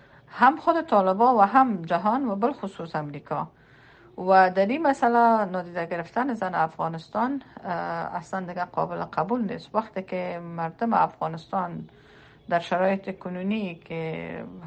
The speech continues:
هستن، طالب من است یک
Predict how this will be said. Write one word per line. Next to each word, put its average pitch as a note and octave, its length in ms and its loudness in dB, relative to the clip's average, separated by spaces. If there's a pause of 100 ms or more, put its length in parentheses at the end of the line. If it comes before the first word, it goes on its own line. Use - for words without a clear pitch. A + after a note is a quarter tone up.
(100)
هستن، A#3+ 520 -2 (640)
طالب G3 320 4
من F#3+ 240 0
است G3+ 240 -2
یک E3 200 -4